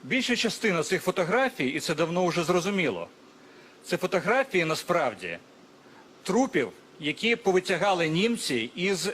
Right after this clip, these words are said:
львівських бригідок, із тюрми. Це трупи українців, убитих більшовиками. Зараз ці фотографії трупів українців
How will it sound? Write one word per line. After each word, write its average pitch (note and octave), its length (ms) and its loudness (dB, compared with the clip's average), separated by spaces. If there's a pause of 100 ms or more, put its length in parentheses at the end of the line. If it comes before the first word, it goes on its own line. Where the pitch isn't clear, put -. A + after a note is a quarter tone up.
львівських D#3 600 -2
бригідок, F3 500 0 (360)
із - 160 -2
тюрми. F#3+ 560 0
Це D#3 80 0
трупи G3 340 0
українців, F#3 760 0
убитих E3+ 500 2
більшовиками. D#3+ 800 0 (680)
Зараз A3 380 2
ці A#3 100 0
фотографії F#3+ 680 0
трупів F3+ 440 0
українців F3 680 2